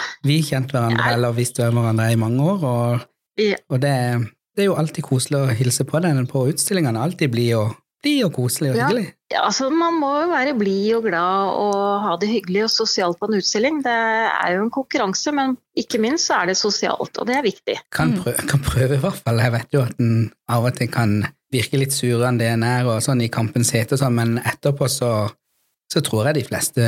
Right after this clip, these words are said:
Speaker 1: ønsker å, å være tilgjengelige og, og venner.
Speaker 2: Ja,
Speaker 1: <laughs>
Speaker 2: absolutt.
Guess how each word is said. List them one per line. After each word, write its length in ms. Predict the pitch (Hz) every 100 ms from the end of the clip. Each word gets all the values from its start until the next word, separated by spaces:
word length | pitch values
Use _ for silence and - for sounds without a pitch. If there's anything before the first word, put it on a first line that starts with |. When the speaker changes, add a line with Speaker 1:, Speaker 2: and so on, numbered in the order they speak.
| 113
Speaker 1:
ønsker 320 | 101 - -
å, 220 | 113 110 - _ 120
å 60 |
være 500 | 110 104 104 110 110 - _ _ -
tilgjengelige 500 | 127 117 143 151 110
og, 260 | 104 107 113
og 300 | 117 110 101 - _ 127
venner. 300 | 123 156 -
Speaker 2:
Ja, 120 | 226
Speaker 1:
<laughs> 320 | 180 117 - _ _ _ _ _ -
Speaker 2:
absolutt. 560 | 240 - 262 202 202